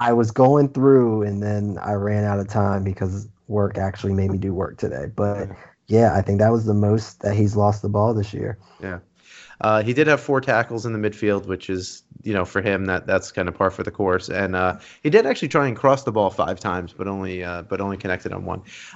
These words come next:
Speaker 2: Um, Eric Leonard, I have to say something. Again, a number, talking about a number six, Eric Leonard had a very quietly good night. Didn't show up much on the score sheet,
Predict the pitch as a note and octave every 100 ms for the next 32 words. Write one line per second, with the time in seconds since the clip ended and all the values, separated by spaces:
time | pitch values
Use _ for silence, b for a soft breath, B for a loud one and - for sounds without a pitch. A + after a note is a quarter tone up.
0 | B G#2+ G2+ - b b b - D3+ G3+
1 | B3 E3 C#3+ A#2 F#2+ G#2+ D3 E3 E3+ -
2 | C3 B2+ G#2 G2 G2 G#2+ G#2+ G2 F#2+ B2
3 | C#3+ - C#3 C#3+ D#3+ D#3 C#3+ C3+ C3+ -
4 | F#2 F#2 - - G#2+ C3+ - A#2+ A2+ G2+
5 | F#2+ F2+ F#2+ G#2 G#2+ A2 - F#2+ G2 F#2+
6 | F#2+ F#2 F#2 F2+ E2+ - - B B _
7 | C#3+ E3+ - E3+ D#3+ B2+ B2+ B2+ A2 G#2
8 | - G#2 G#2 - F2